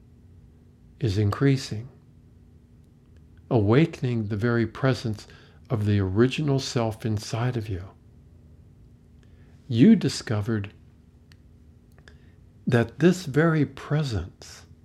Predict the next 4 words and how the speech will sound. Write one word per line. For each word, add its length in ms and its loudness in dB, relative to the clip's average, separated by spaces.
will 260 6
never 640 4
use 640 -2
force 800 -4